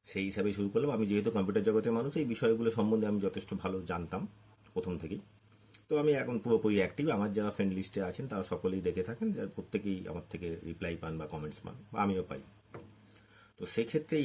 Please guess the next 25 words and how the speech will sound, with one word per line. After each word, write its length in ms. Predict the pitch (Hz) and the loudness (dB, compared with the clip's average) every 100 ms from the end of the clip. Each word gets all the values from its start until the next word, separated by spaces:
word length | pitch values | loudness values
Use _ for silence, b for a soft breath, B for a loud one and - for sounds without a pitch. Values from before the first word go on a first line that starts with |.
| 117 | 2
ইনঅ্যাক্টিভ 400 | 135 - - 156 | 2 -2 0 4
আর 60 | 147 | 4
অ্যাক্টিভ 280 | 120 - 127 - | 2 -2 -6 -4
ফলোয়ার্স 380 | 110 110 117 143 - 101 | -2 2 0 -2 -8 -6
আলাদা 220 | 95 92 | -4 -4
করে 180 | - 101 82 | -2 -2 -2
বাছাই 260 | 80 - 87 | -4 -6 -6
করা 120 | 90 101 | -6 -8
খুব 100 | 101 - | -10 -12
কঠিন 260 | - - 71 65 | -10 -8 -8 -10
বিষয়। 240 | - - - _ _ _ b b b b _ | -12 -16 -20 _ _ _ b b b b _
সুতরাং 300 | - 92 98 98 | -12 -6 -2 -2
যারা 140 | 87 87 73 | -2 -4 -4
ভাবছেন 420 | 82 - - 104 101 | -8 -6 -4 -2 0
যে 80 | 92 87 | 0 0
আমি 100 | 87 80 | -2 -4
একের 180 | 92 87 | -6 -4
পর 80 | 90 87 | -2 -2
এক 60 | 82 | -2
আনফলো 320 | 80 - 85 85 | -6 -4 -6 -4
করে 140 | 85 85 85 | -4 -4 -4
দেবো, 180 | 78 73 - - - - | -6 -10 -14 -20 -20 -16
তাহলে 200 | 69 73 - - 80 | -10 -10 -12 -14 -10
নেবো 200 | 80 87 | -6 -6
না, 60 | 80 | -6